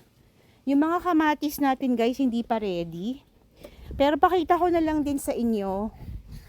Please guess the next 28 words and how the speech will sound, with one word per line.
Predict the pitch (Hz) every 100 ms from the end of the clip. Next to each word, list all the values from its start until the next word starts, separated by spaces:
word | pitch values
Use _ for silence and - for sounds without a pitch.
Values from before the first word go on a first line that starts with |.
| - -
Ayan | 226 240 226
na | 196
ang |
ating | 180 202 - 202
mga | 190 185 -
tomatoes. | 196 226 311 - 240 226 233 262 - - - - - - - - - - - - _ -
Yan. | 180 165 170 175 196 240 294 302 - - -
Ang | 220
dami | 208 196 214
na, | 214 202
guys. | 185 170 170 170 175 - - - - - - - -
Antayin | 233 233 262 254 233
nating | 214 233 220 214
mag-red | 202 208 220 196 196 185 165
yan. | 160 147 151 - - - - - -
Tapos, | - 277 330 320
guys, | 226 269 294 -
pakita | 285 285 262 262
ko | 269
rin | 262 254
sa | 254
inyo | 240 220 226 220
ang |
ating | 208 208 240 226
cucumber. | 240 233 240 233 190 190 220 294
Malago | 302 262 247 220 233
na | 226
siya. | 233 233 180 175 190 254 285